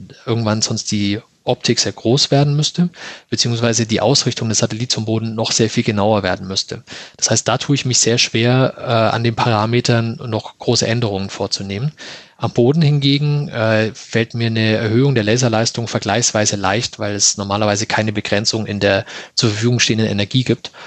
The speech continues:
Und, äh, so kann ich am Boden, wenn ich das denn brauche, äh, könnte ich da die, äh, Laserleistung tatsächlich erhöhen und damit auch einfach am Satellit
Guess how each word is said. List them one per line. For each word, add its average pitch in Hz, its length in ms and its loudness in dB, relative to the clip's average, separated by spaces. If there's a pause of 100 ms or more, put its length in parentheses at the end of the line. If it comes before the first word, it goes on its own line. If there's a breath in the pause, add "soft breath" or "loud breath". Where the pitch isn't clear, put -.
(260 loud breath)
Und, 110 500 0
äh, 104 160 -2
so - 140 -2
kann 117 220 -2
ich - 260 -4
am 101 160 -4
Boden, 139 400 4
wenn 117 140 2
ich 113 100 0
das - 300 0
denn 107 260 0
brauche, 127 640 2 (340 loud breath)
äh, 113 180 0
könnte 110 280 -2
ich - 100 -2
da 107 240 2
die, 113 380 2 (180)
äh, 107 140 0
Laserleistung 107 580 0
tatsächlich 110 400 -2
erhöhen 120 320 2
und 113 120 0
damit 107 260 0
auch 107 160 -2
einfach 107 420 -4
am 117 160 -4
Satellit 110 480 -2